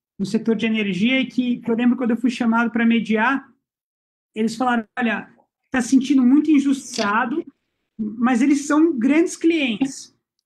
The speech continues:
É, os caras estão de sacanagem, estão, é, muito errado o que eles estão fazendo comigo. Eu só quero fazer uma mediação pra ter certeza, pra justificar pra, aqui pra, pro conselho, pra diretoria,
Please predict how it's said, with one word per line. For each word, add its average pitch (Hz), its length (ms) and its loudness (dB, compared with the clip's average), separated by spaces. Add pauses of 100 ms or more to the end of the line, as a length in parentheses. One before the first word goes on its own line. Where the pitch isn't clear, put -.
(180)
É, 220 540 -4 (180)
os 240 140 -14
caras 320 240 0
estão 330 280 0
de 349 60 -4
sacanagem, 262 880 0
estão, 254 760 0
é, 202 300 -14 (140)
muito 311 240 2
errado 247 420 2
o - 40 -4
que - 80 -6
eles 214 120 -2
estão 240 160 -2
fazendo 226 380 -2
comigo. 247 640 0 (260)
Eu 247 100 0
só 277 160 -2
quero 330 240 0
fazer 311 260 0
uma 294 120 0
mediação 269 600 0
pra 269 140 -2
ter 320 200 0
certeza, 285 760 -2
pra 277 160 0
justificar 294 800 0
pra, 277 280 -4
aqui 233 320 -6
pra, 226 240 -2
pro 226 180 -2
conselho, 233 640 0
pra 226 120 -4
diretoria, 226 760 -2